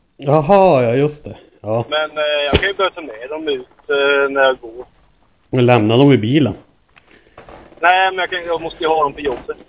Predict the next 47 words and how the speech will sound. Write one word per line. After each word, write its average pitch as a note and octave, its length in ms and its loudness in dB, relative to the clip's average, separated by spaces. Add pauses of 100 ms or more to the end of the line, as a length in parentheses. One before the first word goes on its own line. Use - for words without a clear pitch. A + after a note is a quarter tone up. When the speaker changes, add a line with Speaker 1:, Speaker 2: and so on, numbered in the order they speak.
(180)
Speaker 1:
Ja, F#3+ 240 4
ja, B2+ 160 4
men B2+ 120 2
jag B2+ 120 2
tänkte B2 280 -2
så B2+ 120 -6
tar B2+ 160 2
du B2 100 4
inte A#2 160 0
med A#2 220 2
dem A2+ 140 2
in C3 220 4
och G#2 80 0
glömmer B2 340 2
dem. G2+ 100 -8 (140)
Speaker 2:
Nej, E3 400 -2
nej, C3+ 200 -14
nej, B2+ 200 -12
nej, C3 300 -10
det C#3 100 -4
kan C#3 160 -10
jag B2+ 120 -6
ju B2 180 -6
fan. A#2 200 0 (1200)
Speaker 1:
Yes. F3 180 4 (1200)
Speaker 2:
Ja, C#3+ 420 2
det, D#3 180 -8
det, D#3 280 0
det E3 140 -2
roliga F3 460 0
är E3 60 2
att D#3 120 -8
de, D#3+ 180 -10 (160)
det D#3 80 2
är F3+ 260 2
billiga D3+ 420 -2
hörlurar. D3 500 -2 (280)
Det C#3+ 120 -4
är D3 40 0
Biltema. C#3+ 600 -4 (680)
Speaker 1:
Ja, A#2+ 120 2
men A2+ 180 4
Biltema, C3+ 540 2
de F3 140 2
är D#3+ 40 4
ju D3 80 0
kvalitet, C#3 460 0